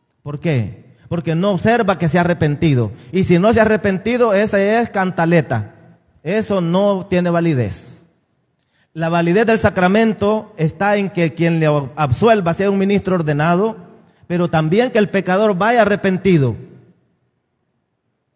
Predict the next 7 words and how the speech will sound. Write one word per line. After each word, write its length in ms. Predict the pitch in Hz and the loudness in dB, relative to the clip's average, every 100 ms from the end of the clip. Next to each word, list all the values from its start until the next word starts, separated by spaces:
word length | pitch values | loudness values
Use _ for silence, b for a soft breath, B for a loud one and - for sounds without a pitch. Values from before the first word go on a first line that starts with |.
| _ _ _ _ _ _ _ | _ _ _ _ _ _ _
Si 180 | - 202 | -14 -8
no, 440 | 175 202 - - _ _ _ | -8 -8 -14 -20 _ _ _
eso 260 | 147 147 156 | -12 -8 -6
no 140 | 151 | -4
tiene 160 | 160 160 | -4 -2
validez. 640 | 160 156 117 92 - - _ _ _ _ _ _ _ _ - | -2 0 -2 -4 -12 -20 _ _ _ _ _ _ _ _ -12
Entonces, 640 | 165 220 220 208 196 - | -6 -4 -2 -2 -2 -4